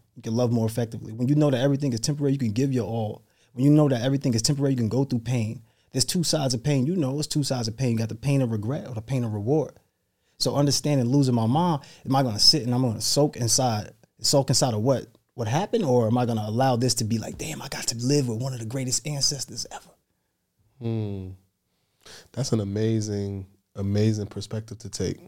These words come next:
Speaker 2: And there, there are people that do choose that side of the coin, but there's also a lot of people who choose the other side of the coin, and it, it debilitates and, and destroys people. And, you know, that, that brood of, like, the,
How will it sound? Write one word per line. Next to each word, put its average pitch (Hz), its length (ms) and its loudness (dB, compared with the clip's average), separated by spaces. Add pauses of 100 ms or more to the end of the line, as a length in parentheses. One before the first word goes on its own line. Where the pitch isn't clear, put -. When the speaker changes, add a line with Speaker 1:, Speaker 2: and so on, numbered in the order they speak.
(600)
Speaker 2:
And 104 140 -2
there, 110 200 2
there 107 600 -2
are 139 220 4
people 117 320 0
that 104 200 0
do 120 220 0
choose 110 600 -2
that 101 240 -2
side 113 280 0
of 113 60 0
the 110 80 -2
coin, 120 320 -2
but 104 140 -2
there's 104 160 -4
also 104 260 -4
a 98 80 -8
lot 104 220 -6
of 101 60 -6
people 104 280 -8
who 98 100 -4
choose 98 540 -4 (500)
the - 140 -2
other 101 180 2
side 95 420 -6
of 90 120 -10
the 90 80 -10
coin, 87 400 -2
and 85 100 0
it, 87 300 -4
it 95 140 -2
debilitates 92 840 -4
and, 92 180 -8 (100)
and 82 300 -8
destroys 98 680 2
people. - 420 -10
And, 147 240 -10 (460)
you 107 80 -14
know, 90 220 -4
that, 90 260 -2 (220)
that 90 300 -2 (540)
brood 113 540 4
of, 101 200 0
like, 90 440 -4 (240)
the, 92 220 2